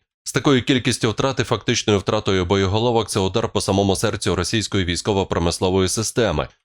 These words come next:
Джерела повідомляють, що вже відсторонено кількох генералів, відповідальних за перевірку пускових комплексів. Головне, знищено два екземпляри "Орешника",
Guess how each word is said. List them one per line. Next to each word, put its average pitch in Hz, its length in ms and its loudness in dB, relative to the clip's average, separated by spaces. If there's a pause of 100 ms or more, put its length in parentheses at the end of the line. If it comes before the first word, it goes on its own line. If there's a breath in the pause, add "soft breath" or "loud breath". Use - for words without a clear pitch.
(120)
Джерела 139 340 2
повідомляють, 123 640 2
що 113 120 0
вже 110 180 0
відсторонено 107 640 0
кількох 95 360 0
генералів, 104 440 0
відповідальних 95 640 0
за 90 140 -2
перевірку 95 500 -2
пускових 92 480 -2
комплексів. 82 680 0 (340)
Головне, 123 460 4
знищено 110 480 2
два 107 240 -2
екземпляри 98 540 -2
"Орешника", 104 760 0